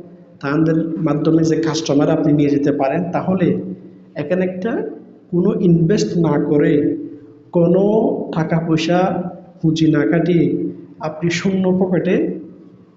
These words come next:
ইনকাম করতে পারবেন। আপনি একটু চিন্তা করে দেখেন, না হলে সম্ভব কিনা। এখানে খারাপ কিছু নেই। আপনি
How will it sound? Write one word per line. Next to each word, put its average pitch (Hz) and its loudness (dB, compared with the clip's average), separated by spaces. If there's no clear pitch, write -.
ইনকাম 160 2
করতে 127 -4
পারবেন। - -6
আপনি - -4
একটু - -2
চিন্তা 156 2
করে 147 2
দেখেন, 151 2
না 156 2
হলে 151 2
সম্ভব 160 2
কিনা। 147 -2
এখানে 208 0
খারাপ 196 -2
কিছু 196 0
নেই। - -4
আপনি 175 0